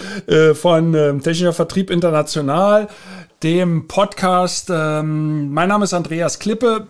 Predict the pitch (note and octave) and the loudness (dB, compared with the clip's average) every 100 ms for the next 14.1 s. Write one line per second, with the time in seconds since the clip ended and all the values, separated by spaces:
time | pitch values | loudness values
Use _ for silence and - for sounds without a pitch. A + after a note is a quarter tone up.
0 | _ - F3 E3+ E3+ D#3 D#3+ F#3+ F3+ F#3 | _ -4 -2 -2 -2 -2 -4 -6 -4 -4
1 | - C3+ - A3 G#3 - F3 F3 - D3 | -4 -10 -8 -6 -6 -2 -2 -2 -4 -2
2 | D3 - - B2+ C#3+ E3 D#3 D3 - - | -2 -2 -4 -2 2 2 2 -2 -4 -6
3 | C3+ E3 G#3 D#3+ E3+ F3 D#3+ - - - | 0 2 2 2 2 2 0 -8 -20 -6
4 | C3 - F#3 G#3+ - - E3 - F#3 F#3 | -6 0 2 2 -2 -6 -6 -4 -2 0
5 | - F3 F3+ E3+ E3 - D3 D3 F3 E3 | -2 -2 -2 -2 -4 -4 -6 -4 -4 -4
6 | D#3 - G3 B3 - - - - D#3+ E3 | -8 -4 -2 -2 -4 -20 -8 0 0 0
7 | - _ - D3 E3 E3 D#3+ - D3 - | -12 _ 0 0 2 -2 -2 -4 -6 -12
8 | - B2 C#3+ E3 D#3 D#3 C#3+ D3+ D#3 C3+ | -8 -4 -2 -2 -2 -4 -4 -6 -6 -6
9 | C#3 - C#3 B2+ A#2 A#2+ G#3 G#3+ F#3 A#2+ | -8 -8 -10 -8 -6 -2 -2 0 -2 -4
10 | G#2 F#2+ A2+ A2+ A#2+ C3+ A#2 C#3+ D3+ D#3 | -6 -10 -12 -8 -8 -8 -6 -4 -4 -4
11 | D3+ C#3 E3 C#3 C3 C3+ C#3+ C#3+ C#3+ C#3 | -8 -6 -6 -4 -2 -2 -4 -8 -10 -10
12 | C#3 C3 D3 D#3 D#3+ C3+ A#2+ C#3 - C#3 | -8 -8 -6 -4 -4 -4 -8 -10 -10 -10
13 | A#2+ C3+ C#3+ - F3 F#3 D#3+ E3 F3 D3 | -6 -6 -6 -4 0 0 0 -2 -4 -8
14 | - | -10